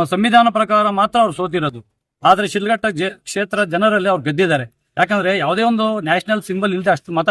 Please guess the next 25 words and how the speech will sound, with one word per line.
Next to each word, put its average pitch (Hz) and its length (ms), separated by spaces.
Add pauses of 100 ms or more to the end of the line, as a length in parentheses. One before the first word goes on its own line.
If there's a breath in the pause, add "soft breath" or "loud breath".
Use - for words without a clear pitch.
(100)
ತಗೊಂಡ್ಬೇಕಂದ್ರೆ 175 580 (340 soft breath)
ನಿಜವಾಗ್ಲೂ 240 420 (140)
ವಿನ್ನಿಂಗ್ 208 240
ಕ್ಯಾಂಡಿಡೇಟ್ 208 280
ಯಾರಪ್ಪ 190 260
ಅಂದ್ರೆ 156 140
ಅವರೇ. 170 180 (400)
ಇವತ್ತು 233 280
ಇತಿಹಾಸ 233 280 (100)
ತಿರುಗಿಸಿ 208 320
ನೋಡಿ 190 220
ಪುಟಗಳಲ್ಲಿ, 170 400 (520)
ಒಬ್ಬ 185 100 (100)
ಇಂಡಿಪೆಂಡೆಂಟ್ 233 500
ಕ್ಯಾಂಡಿಡೇಟ್ 208 280
ಇಷ್ಟು 185 160
ಮತಗಳು 202 240
ಯಾರಾದ್ರು 214 260
ತಗೊಂಡಿದ್ದಾರೆ 196 400
ಅಂದ್ರೆ 208 160 (360 soft breath)
ಅವ್ರ 180 120 (120)
ಸ್ವಂತ 233 260 (100)
ಬಲದಿಂದ 220 300 (100)
ತಗೊಂಡಿರೋಂಥ 180 480
ವ್ಯಕ್ತಿ 220 180